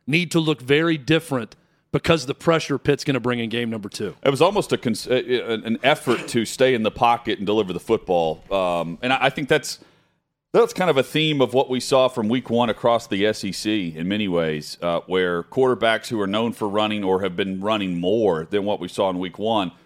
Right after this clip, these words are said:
Speaker 2: stayed in the pocket and delivered the football. And I, I don't know, I, I'm watching that game, and there's many times he could have grabbed fifteen yards,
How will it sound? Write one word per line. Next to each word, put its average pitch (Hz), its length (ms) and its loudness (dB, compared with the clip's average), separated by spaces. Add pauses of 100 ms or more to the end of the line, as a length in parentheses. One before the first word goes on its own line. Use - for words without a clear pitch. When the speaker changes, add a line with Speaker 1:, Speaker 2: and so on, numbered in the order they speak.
(220)
Speaker 2:
stayed 170 260 2
in 165 40 -6
the 143 80 2
pocket 127 300 2
and 110 80 -10
delivered 113 240 0
the 98 80 -4
football. 85 580 -2
And 113 460 0
I, 110 120 -4 (1160)
I 156 80 6
don't 131 100 2
know, 113 160 4
I, 139 160 2
I'm 156 160 2
watching 135 300 2
that 123 160 -2
game, 135 200 2
and 120 80 2
there's 123 180 0
many 143 300 0
times 120 420 0
he 113 80 -6
could 107 180 -2
have 95 200 -8 (840)
grabbed 120 360 2
fifteen 110 440 -2
yards, 90 460 0